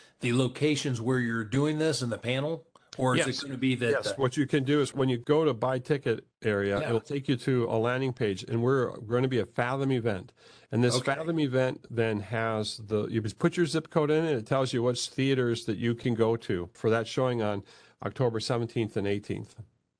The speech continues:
Speaker 1: Okay. And people in the theater, for instance, if there's one in my hometown of Columbus here, we'll have the ability to ask the panel a question if we, we can?
Speaker 2: Nope, it's gonna be pre-recorded.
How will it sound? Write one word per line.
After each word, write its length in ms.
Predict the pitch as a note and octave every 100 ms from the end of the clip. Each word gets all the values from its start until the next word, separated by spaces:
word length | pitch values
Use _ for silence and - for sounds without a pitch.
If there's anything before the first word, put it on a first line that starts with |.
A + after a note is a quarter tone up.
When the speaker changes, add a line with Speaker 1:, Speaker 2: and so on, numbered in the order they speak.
| -
Speaker 1:
Okay. 460 | G#2+ B2+ C3 G2 G2
And 280 | A#2 B2 C3
people 440 | D#3 F3 F3 D3+ D3
in 120 | C#3
the 80 | B2+
theater, 380 | D#3+ D3 C3
for 180 | A#2 C#3
instance, 260 | C3 B2+ A#2
if 240 | A2+ -
there's 220 | C#3 B2 A#2+
one 260 | C3+ C3
in 360 | B2 A#2 A2 A2
my 180 | A#2+ B2+
hometown 360 | C3+ A#2+ B2+
of 60 | A2+
Columbus 400 | B2+ B2+ A2 -
here, 260 | G#2+ G#2 - - - _ _ C3+
we'll 200 | C#3+ C3+
have 320 | C3+ A#2 C3 -
the 140 | C3
ability 420 | A#2+ C#3+ C#3+ C3+ B2+
to 180 | C3 A#2+
ask 400 | B2+ D3 - -
the 60 |
panel 360 | C#3 D#3+ E3+ F3
a 60 | E3
question 540 | E3 E3 - F3+ E3
if 260 | C#3+ - C3+
we, 420 | B2+ C#3 C#3 D3
we 120 | C3
can? 460 | A#2+ C#3 D3+ F3+ F3+ _ _ _ - -
Speaker 2:
Nope, 280 | C#3 G3 -
it's 140 | A#2
gonna 160 | D3+ C#3
be 80 | B2
pre-recorded. 680 | - D#3 D3+ C#3 A2 F2+